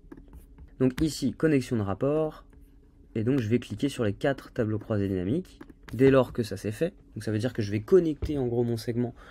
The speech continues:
sur les quatre tableaux croisés dynamiques et pas que un seul. Et si je clique sur homme par exemple, là on va voir que toutes les données changent. Ici il n'y a que homme qui apparaît, ici on voit que les effectifs, là ça a changé, ici pareil, alors c'est peut-être moins visuel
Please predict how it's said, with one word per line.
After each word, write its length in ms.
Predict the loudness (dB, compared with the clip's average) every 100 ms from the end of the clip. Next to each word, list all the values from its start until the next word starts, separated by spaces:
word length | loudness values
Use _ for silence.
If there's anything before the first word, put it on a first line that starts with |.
| -20 -20 -20
sur 220 | -4 0
les 100 | 0
quatre 300 | 2 0 2
tableaux 260 | -2 0 -2
croisés 280 | 0 0 0
dynamiques 320 | 0 -2 -2
et 60 |
pas 120 | -4 -2
que 140 | -2
un 140 | -2 -2
seul. 300 | 0 -2 -2
Et 40 |
si 220 | -8 -8
je 120 | -8 -8
clique 200 | -10 -8
sur 220 | -12 -2
homme 200 | -2 -2
par 140 | -6
exemple, 320 | -6 -6 -6 -8 -20 -20 -6
là 200 | 2 2
on 60 | 2
va 80 | 0
voir 160 | -2
que 80 | -4
toutes 300 | -8 -12 -2
les 60 | 0
données 220 | 2 0
changent. 300 | -2 -10 -10
Ici 200 | -10 -6
il 40 | -6
n'y 40 |
a 20 |
que 120 | -4
homme 200 | -2 -4
qui 120 | -4 -6
apparaît, 380 | -8 -6 -6 -8 -16 -18 -8
ici 240 | -6 0
on 80 | 2
voit 120 | 2
que 140 | 2 0
les 80 | -2
effectifs, 460 | -4 -6 -8 -2
là 120 | 0
ça 140 | 0 -4
a 60 |
changé, 420 | -4 -2 0 0 -4 -14 -14 -4
ici 280 | -4 -4 -2
pareil, 500 | 2 4 6 4 2
alors 180 | -6 -8
c'est 120 | -6
peut-être 280 | -6 -4 2
moins 240 | 4 4
visuel 460 | 2 2 2 0